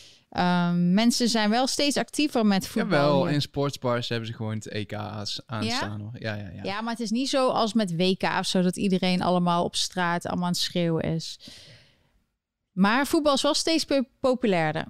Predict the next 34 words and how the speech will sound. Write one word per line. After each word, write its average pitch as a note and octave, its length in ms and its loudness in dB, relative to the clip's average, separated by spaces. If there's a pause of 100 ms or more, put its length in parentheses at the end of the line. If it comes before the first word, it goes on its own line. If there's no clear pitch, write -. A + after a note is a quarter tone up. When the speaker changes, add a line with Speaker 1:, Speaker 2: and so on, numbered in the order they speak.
(100)
Speaker 1:
Nou, - 260 -4
we F#3+ 60 0
zijn G3 200 0
ook G3 120 -2
een G3 100 -6
keertje F#3+ 320 0
's - 100 0
avonds F#3 380 0
bij F3+ 120 -2
de F3 80 -2
Freedom C4 420 2
Tower B3 340 2
op A3+ 100 0
bezoek A#3 340 0
geweest. A3 500 0
Altijd F#3+ 380 0
leuk. F#3 320 2
Of - 120 -4
ik A3 140 0
zeg C#4+ 180 0
altijd B3+ 280 0
Freedom C4+ 360 2
Tower, F#3 320 0
maar G3 160 2
officieel B3 360 0
heet A3+ 180 2
die G3+ 160 0
W G3+ 80 -2 (120)
T G#3 300 0
C, - 40 0 (360)
One A3+ 180 4
World G3 260 0
Trade G#3+ 200 0
Center. A#3+ 560 0